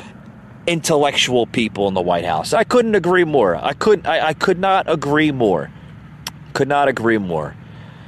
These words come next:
But, you know, what, what, you know, what's there to say? What is there to say? I, I tell you, I tell you, you know, you say something, then,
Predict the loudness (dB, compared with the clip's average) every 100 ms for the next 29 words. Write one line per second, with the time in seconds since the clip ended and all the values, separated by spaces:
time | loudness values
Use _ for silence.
0 | -20 -20 -10 -2 -2 0 0 2 2 -2
1 | -14 -20 -20 -8 -4 -4 -4 -4 -2 -4
2 | -8 -10 -10 -4 0 2 2 0 2 2
3 | 2 0 0 0 0 -4 -20 -20 -4 -2
4 | -2 -2 -4 0 0 2 0 -6 -6 -6
5 | -6 -10 -6 -6 -2 -4 -2 -2 -2 -4
6 | -10 -20 -20 -20 -20 -20 -14 -10 -10 -8
7 | -6 -6 -10 -16 -20 -20 -20 -20 -20 -20
8 | -20 -20 -20 -20 -20 -20 -20 -16 -14 -16
9 | -18 -20 -20 -20 -18 -6 -2 2 2 2
10 | 0 0 0 0 0 -2